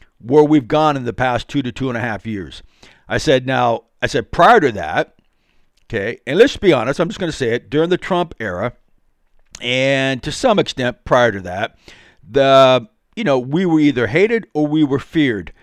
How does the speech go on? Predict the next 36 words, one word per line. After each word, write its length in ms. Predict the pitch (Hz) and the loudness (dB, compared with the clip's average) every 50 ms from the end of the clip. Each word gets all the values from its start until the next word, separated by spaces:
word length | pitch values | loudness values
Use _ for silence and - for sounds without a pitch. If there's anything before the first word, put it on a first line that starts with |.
| _ _ _ _ _ - | _ _ _ _ _ -6
but 140 | 127 113 113 | -6 -4 -4
we 100 | 110 104 | -6 -6
were 140 | 101 104 | -4 0
also 400 | 113 123 139 151 151 - 170 147 | 2 4 4 4 2 0 -2 -2
revered, 540 | 143 131 139 127 107 95 117 110 95 85 73 | -2 0 -2 -4 -2 -2 -4 -4 -4 -6 -10
and 120 | - 92 104 | -12 -12 -10
we 120 | 107 104 | -10 -8
had 260 | 104 107 92 85 _ | -8 -8 -10 -12 _
plenty 400 | - - - 151 165 160 170 170 | -12 -6 -4 -4 -4 -2 0 -2
of 80 | 165 123 | -2 0
allies 540 | 113 127 127 127 127 127 127 123 123 117 - | 0 0 2 2 2 4 2 2 0 -2 -4
that 100 | 117 - | -6 -8
supported 580 | - 127 110 - - - 135 120 113 117 113 | -10 -12 -12 -12 -10 -8 -6 -4 -2 -2 -2
a 60 | 107 | -2
lot 280 | 107 107 104 110 117 117 | -2 -2 -2 -2 -2 -2
of 60 | 113 - | -2 -4
stuff 280 | - 123 113 101 - | -4 -6 -6 -6 -6
we 120 | 123 113 107 | -8 -8 -8
did. 180 | 98 110 90 | -8 -8 -10
At 80 | 82 78 | -8 -6
least 240 | 113 147 151 - - | -4 -4 -2 0 0
they 100 | 180 160 | 0 0
supported 480 | - 185 - - 202 196 180 180 170 | 0 -4 -4 0 0 0 0 2 2
us 180 | 170 165 - - - - - - _ _ - | 2 0 0 -4 -16 -20 -20 -20 _ _ -10
officially 640 | - 127 - - 180 170 - - 156 147 147 147 143 | -10 -6 0 2 2 2 2 0 -2 0 0 0 0
and 120 | 131 113 | -2 -2
publicly, 540 | - 147 135 120 113 107 - 95 69 58 - - _ _ _ _ _ _ - | -2 0 0 0 -2 -6 -12 -12 -16 -16 -18 -20 _ _ _ _ _ _ -12
all 60 | - | -8
right? 260 | 104 107 113 123 - - _ _ _ _ _ _ _ _ _ _ _ _ _ _ _ - - - | -4 -4 -2 -4 -4 -6 _ _ _ _ _ _ _ _ _ _ _ _ _ _ _ -20 -20 -16
So 260 | - - - - 151 | -14 -10 -6 -6 -4
<laughs> 60 | - | -2
we 100 | 156 160 | 0 0
were 80 | 143 127 | 0 0
talking 300 | - 160 151 156 - 147 | 0 2 2 2 2 0
about 220 | 131 120 117 104 - | -4 -4 -4 -2 0
that, 280 | 135 139 135 110 - | 2 2 2 0 -2